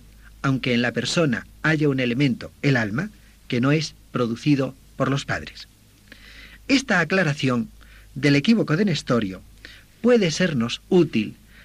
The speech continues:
para comprender la reacción de San Cirilo, patriarca de Alejandría. Él advirtió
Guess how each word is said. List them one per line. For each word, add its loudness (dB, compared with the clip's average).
para 2
comprender 2
la -2
reacción -2
de 0
San 0
Cirilo, 2
patriarca 0
de 0
Alejandría. -6
Él 2
advirtió 0